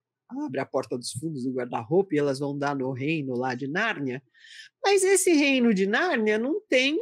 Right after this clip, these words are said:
um décimo dos detalhes e da consistência do que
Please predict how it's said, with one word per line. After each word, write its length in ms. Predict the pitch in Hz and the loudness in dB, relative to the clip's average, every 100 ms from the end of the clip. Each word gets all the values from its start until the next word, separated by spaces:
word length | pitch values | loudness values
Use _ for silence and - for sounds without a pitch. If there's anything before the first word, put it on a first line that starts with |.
| 494 | -4
um 320 | 339 262 523 | -6 -6 -4
décimo 640 | 453 190 170 - 175 185 185 | 0 2 2 0 -2 -2 -4
dos 240 | 160 170 | -4 -2
detalhes 600 | 170 185 - 156 156 156 | -2 -2 0 0 0 -2
e 60 | 156 | -4
da 120 | 160 | -4
consistência 920 | - 160 - 208 - 160 160 190 240 | -4 -4 -2 -4 -2 -2 0 0 0
do 220 | 233 294 - | 0 -4 -6
que 400 | - 196 214 | -2 2 2